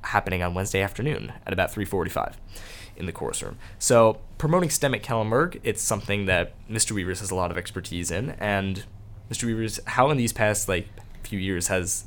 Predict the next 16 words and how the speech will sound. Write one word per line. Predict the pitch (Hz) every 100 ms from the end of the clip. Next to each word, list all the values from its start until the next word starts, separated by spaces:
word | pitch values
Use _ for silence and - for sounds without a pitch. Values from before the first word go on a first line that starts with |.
| 101
like, | 87
the | 95 90 -
increase | 107 - 104 -
in | 87
stem, | - - 98 90 87 - -
not | 123 120
just | 127 -
in |
chemistry, | 95 92 - 98
but | 98
in |
stem | 101 123 110
as | 98
a |
whole, | - 104 85 - - -
like, | 95 92